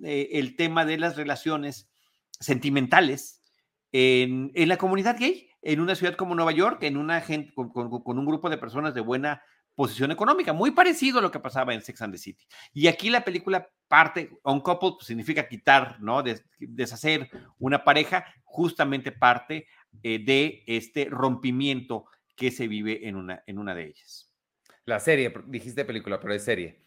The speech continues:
Speaker 1: La serie, perdón, perdón, ya digo la
Speaker 2: <laughs>
Speaker 1: cartelera en vez de, en vez del, el de, de la plataforma de streaming, y digo la se-, la película en lugar de la serie. Discúlpenme, por favor.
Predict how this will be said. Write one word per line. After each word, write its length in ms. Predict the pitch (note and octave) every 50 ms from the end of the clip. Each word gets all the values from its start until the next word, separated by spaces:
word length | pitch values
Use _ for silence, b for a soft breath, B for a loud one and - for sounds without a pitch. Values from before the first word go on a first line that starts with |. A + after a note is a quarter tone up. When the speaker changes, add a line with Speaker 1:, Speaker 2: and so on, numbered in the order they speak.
| _
Speaker 1:
La 180 | - B2+ C#3 C#3
serie, 400 | C3+ - F#3+ G3 F#3 E3 D#3 C#3+
perdón, 480 | - E3 E3 E3 F#3 F3+ E3 C3+ A#2 A2+ E3
perdón, 240 | C#3 C3 C#3+ C#3+ C#3
ya 80 | E3
digo 180 | F#3 E3+ D#3 D3+
la 120 | C3 A#2+
Speaker 2:
<laughs> 20 | A#2
Speaker 1:
cartelera 640 | A#2+ C3+ C#3 C3+ B2+ C3+ D3 D3+ D3+ C#3+ C#3+ C3+
en 100 | C3 B2
vez 140 | A#2+ C3 A#2
de, 240 | B2+ B2 A2+ A2 G#2+
en 180 | G#2+ G2+ G#2 G#2+
vez 160 | A#2 A2+ G#2+
del, 200 | A2 G#2 G2 - - G#2+ -
el 200 | G2 G#2+ G2+ G2
de, 140 | G2 G2+ G2
de 140 | G2 G#2 G2
la 180 | G2 G2 F#2+ -
plataforma 460 | A2 G#2+ - G#2 - B2 B2+ A#2+ A2
de 40 | G#2
streaming, 420 | - - D#3 D3+ C#3+ C#3 C3+ B2+ b b b b b
y 120 | B2+ B2 B2
digo 220 | C3 B2+ B2 B2
la 140 | A2+ A2 G#2+
se-, 240 | - - B2+ A2 G#2
la 120 | G#2 G#2
película 360 | - A#2 A#2+ B2+ C3 C3 A2+
en 60 | G#2
lugar 200 | G#2 G2 A2 G#2+
de 80 | G#2+ G#2
la 100 | F#2+ F#2
serie. 180 | F#2+ B2 C3 C3
Discúlpenme, 500 | C3 B2 - - D3+ C3+ C#3 B2 A2+ G2+
por 160 | - F#2 F2
favor. 340 | F#2+ F#2 G2 F2+ - -